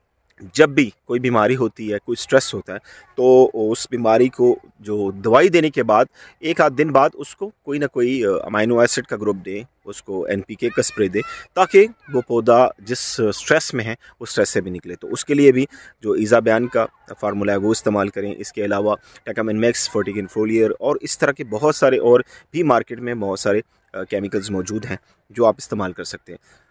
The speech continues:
तो एक छोटी वीडियो था, बनाने का मकसद था कि आपको भाइयों को इसकी इन्फॉर्मेशन मिले। अगर आप भाइयों को ये मसला आ रहा है तो प्लीज़ इस्तेमाल करें। अगर आपको और भी कोई मसला आ रहा है तो मेरे दिए हुए नंबर पर मुझसे WhatsApp पे मुझे टेक्स्ट करें, तो इंशाल्लाह उस मसले का भी हल ढूंढेंगे।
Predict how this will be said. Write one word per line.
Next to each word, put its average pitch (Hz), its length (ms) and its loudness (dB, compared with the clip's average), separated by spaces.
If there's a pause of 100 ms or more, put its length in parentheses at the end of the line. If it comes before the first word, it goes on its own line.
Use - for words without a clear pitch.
(120)
तो 113 380 6
एक 113 100 2
छोटी 131 300 0
वीडियो 123 240 2
था, 131 300 -8
बनाने 101 280 -4
का 107 80 -2
मकसद 104 340 -2
था 104 40 -8
कि 95 180 -10
आपको 92 460 -8
भाइयों - 480 -8
को 101 80 -8
इसकी 107 220 -8
इन्फॉर्मेशन 101 440 -4
मिले। 98 180 -4 (300)
अगर 156 180 4
आप 143 100 0
भाइयों 120 300 -2
को 117 80 -12
ये 101 80 -8
मसला 92 320 -10 (100)
आ 95 120 -2
रहा 110 120 0
है 123 140 -6
तो 98 60 -20
प्लीज़ 98 200 -14
इस्तेमाल 92 280 -8
करें। 90 120 -16 (260)
अगर 147 180 2
आपको 156 300 4
और 165 100 8
भी 165 80 2
कोई 160 140 -2
मसला 131 300 2
आ 113 140 4
रहा 127 160 0
है - 280 -20
तो 101 260 -2
मेरे 98 240 -4
दिए 101 200 0
हुए 107 120 2
नंबर 104 200 0
पर 104 120 -10
मुझसे 101 220 -8
WhatsApp 92 360 -8
पे 104 60 -12 (360)
मुझे 95 140 -14
टेक्स्ट - 320 -4
करें, 120 180 0
तो - 360 -20
इंशाल्लाह 98 320 -4
उस 98 120 -8
मसले 92 220 -10
का 85 60 -10
भी 87 80 -10
हल 85 100 -10
ढूंढेंगे। 87 320 -20